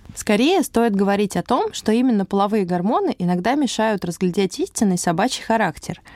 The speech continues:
Для сравнения можно представить человека, больного гипертериозом. Его возбудимость, излишнюю эмоциональность и частые смены настроения тоже могут принимать за проявление характера.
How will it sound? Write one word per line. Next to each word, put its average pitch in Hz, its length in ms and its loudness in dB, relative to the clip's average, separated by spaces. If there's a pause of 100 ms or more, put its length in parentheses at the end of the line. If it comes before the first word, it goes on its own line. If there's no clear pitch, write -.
(320)
Для 190 160 4
сравнения 294 500 2
можно 254 300 2
представить 196 500 -2
человека, 226 640 -2
больного 208 540 2
гипертериозом. 214 920 0 (380)
Его 220 180 4
возбудимость, 208 720 0
излишнюю 190 460 0
эмоциональность 226 640 0
и 190 60 -4
частые 196 420 -2
смены 196 340 0
настроения 214 640 0
тоже 240 320 0
могут 185 280 0
принимать 185 480 0
за 277 80 0
проявление 202 500 0
характера. 233 600 -2